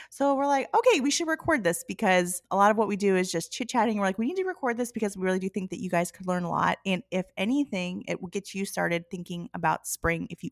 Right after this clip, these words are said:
are not already. We have to live in the future, and that's what we're doing today, is talking about what our futures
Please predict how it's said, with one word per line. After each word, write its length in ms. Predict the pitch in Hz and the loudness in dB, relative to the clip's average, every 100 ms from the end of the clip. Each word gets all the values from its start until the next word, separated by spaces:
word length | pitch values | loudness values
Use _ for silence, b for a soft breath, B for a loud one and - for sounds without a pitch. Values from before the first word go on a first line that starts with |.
| - | -6
are 180 | - | -4
not 220 | 175 156 - | -4 -4 -6
already. 520 | - - 175 202 208 202 | -6 -2 2 2 0 -2
We 760 | - 196 185 180 180 180 180 175 | -4 0 2 0 -2 -2 -2 -2
have 100 | 180 | -4
to 80 | - | -6
live 180 | 190 185 | -4 -4
in 80 | 185 | -4
the 60 | |
future, 380 | - 277 - 339 | -2 -2 2 0
and 300 | 302 208 196 | 0 -2 0
that's 220 | 185 - - | 0 0 -4
what 120 | - | -2
we're 120 | 185 | -2
doing 260 | 175 180 175 | 0 2 0
today, 440 | - 165 160 - - | 0 0 0 -4 -8
is 180 | 170 | -8
talking 360 | - - - 180 | -6 -6 -6 -6
about 240 | 170 151 | -4 -2
what 120 | 185 180 | 0 0
our 100 | 170 | 0
futures 460 | - 190 202 190 | -6 -8 -8 -8